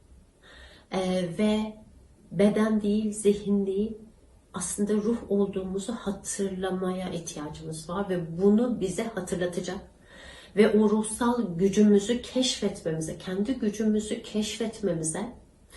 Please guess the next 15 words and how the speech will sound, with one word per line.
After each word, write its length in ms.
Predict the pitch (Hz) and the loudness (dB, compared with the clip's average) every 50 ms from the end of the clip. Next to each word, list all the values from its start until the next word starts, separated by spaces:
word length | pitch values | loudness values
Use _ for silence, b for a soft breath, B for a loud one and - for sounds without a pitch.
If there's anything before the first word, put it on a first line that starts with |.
| B B B B B B B B | B B B B B B B B
aracı 480 | 180 185 185 196 202 196 - 294 - | 0 4 6 6 4 4 4 0 0
olacak, 480 | 208 185 165 165 - 170 160 - - - | 2 0 0 0 -4 -4 -6 -6 -4 -2
neden 460 | 175 175 180 190 240 294 311 294 - - | 0 0 2 2 4 4 4 2 2 0
olacak 380 | 180 180 175 170 175 226 233 - - | 0 0 0 0 -2 -4 -6 -4 0
olayları 500 | 202 202 202 202 196 196 185 185 190 240 | 2 4 4 4 4 2 2 0 -2 0
yaşıyoruz 680 | 254 233 196 - - - - 151 156 156 156 156 - - | 0 0 0 -2 -4 -6 -6 -6 -6 -6 -8 -8 -10 -12
burada. 340 | - 160 160 160 170 165 165 - - - - - - - - - - - - - - - - - - b b b b b b b b b b - | -12 -12 -10 -10 -10 -10 -12 -14 -18 -20 -20 -20 -20 -20 -20 -20 -20 -20 -20 -20 -20 -20 -20 -20 -20 b b b b b b b b b b 2
Ve 60 | 202 | 2
en 260 | - - 233 247 277 | 4 6 6 8 8
nihayetinde 840 | 294 294 254 262 254 233 226 208 196 - - - 180 160 156 156 160 202 226 - - - - - - | 8 8 8 6 4 4 6 6 4 2 0 -4 -4 -2 -2 -2 -2 -4 -6 -8 -12 -18 -12 -2 4
dediğim 400 | 202 202 202 202 202 202 202 196 | 4 6 6 6 6 4 4 4
gibi 380 | 190 - - 160 165 175 208 - - - - _ - - - - - | 0 -2 -4 -4 -6 -6 -6 -8 -12 -20 -20 _ -20 -20 -20 -12 -6
tekamülümüzde 800 | 196 190 - 185 196 196 196 202 208 208 202 208 208 - - 277 | -6 -6 -4 0 2 4 4 4 4 2 2 0 0 -2 -2 -4
ortak 520 | - 196 185 180 180 - 180 180 - - | -2 -2 -2 -2 -4 -8 -8 -8 -4 -4
noktalar 540 | 170 160 156 - - 165 165 185 202 208 | -4 -4 -4 -8 -8 -8 -6 -6 -6 -8